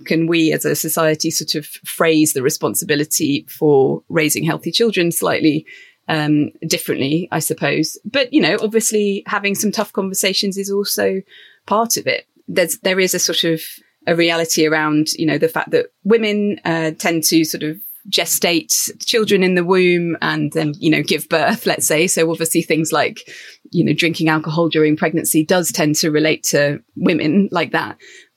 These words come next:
But when you look at so much of the literature around parenting, there's this massive kind of expansion from these sort of initial physiological kind of starts, if you like, into what I was talking about earlier, this kind of worry about,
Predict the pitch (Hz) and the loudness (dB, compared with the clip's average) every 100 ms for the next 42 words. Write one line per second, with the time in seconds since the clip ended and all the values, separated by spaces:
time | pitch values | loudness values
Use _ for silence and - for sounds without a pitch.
0 | _ - 170 151 - - 196 190 190 233 | _ 0 0 0 -2 0 2 2 2 2
1 | 233 190 156 - - - 202 196 - 170 | 2 -2 -4 -4 -2 2 4 2 0 -2
2 | 170 185 - 175 - 160 165 165 160 156 | 0 0 0 -2 0 2 2 0 0 -2
3 | - - 254 202 - 156 165 160 170 208 | -2 -2 2 2 2 2 2 0 0 0
4 | 208 226 - - 160 - 180 156 165 - | 2 2 0 -2 -2 -4 -4 -2 -2 -2
5 | - 220 233 - 160 165 - - - - | -2 -2 0 0 -2 -4 -12 -20 -20 -20
6 | - - 208 202 180 165 - 165 175 160 | -6 0 4 4 4 2 0 -2 -2 -2
7 | - _ _ - 175 175 - 165 156 180 | -6 _ _ 2 4 4 4 2 0 0
8 | 160 160 165 156 - 151 147 160 160 - | 2 2 2 -2 -2 -2 -2 -6 -4 -4
9 | - 180 175 - 156 165 156 147 - - | 0 0 0 0 -2 0 -2 -4 -10 -20
10 | - _ _ 196 190 - 175 160 165 165 | -20 _ _ 2 2 4 4 4 4 4
11 | 220 233 196 175 196 175 160 170 - 170 | 2 2 2 2 2 0 0 -2 0 0
12 | 160 156 180 160 - 160 - 165 160 151 | 2 2 2 2 0 -4 -4 -2 -2 -4
13 | - | -8